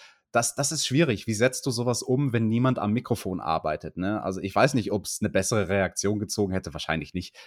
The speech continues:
wenn Britt Baker sich das Mikro geschnappt hätte und gesagt hätte,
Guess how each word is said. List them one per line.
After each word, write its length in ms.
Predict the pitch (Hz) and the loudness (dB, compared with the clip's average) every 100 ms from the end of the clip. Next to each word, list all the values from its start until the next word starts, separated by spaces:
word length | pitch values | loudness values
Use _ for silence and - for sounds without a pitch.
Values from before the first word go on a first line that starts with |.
| - | 0
wenn 160 | 95 | 2
Britt 140 | 95 87 | 2 2
Baker 280 | 90 190 98 | 2 2 -2
sich 140 | 92 | -4
das 160 | - 101 | -6 -6
Mikro 240 | 101 107 | -2 -2
geschnappt 340 | 98 101 95 | -2 -2 0
hätte 180 | 104 98 | -2 -2
und 80 | 95 | -4
gesagt 260 | 90 87 95 | -4 -6 -4
hätte, 140 | 90 | -6